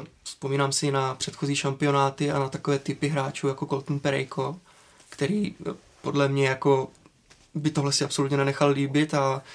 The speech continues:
a hráči jako, eh, Sukel a Liška by z toho brankoviště velice, eh,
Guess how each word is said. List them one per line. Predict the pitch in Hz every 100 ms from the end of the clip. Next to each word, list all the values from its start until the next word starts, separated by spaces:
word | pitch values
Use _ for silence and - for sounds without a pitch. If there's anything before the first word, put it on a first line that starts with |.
| - - - -
a |
hráči | 139 139 131 -
jako, | 143 131 147 143 135 135 - - - -
eh, | 135 135 131 131 135
Sukel | - - 143 143 139 143
a | 135 139
Liška | 139 - 143 135 139 - - - - - -
by | 147
z | 139
toho | 139 139
brankoviště | 151 139 139 139 - 139
velice, | 139 139 139 139
eh, | - - -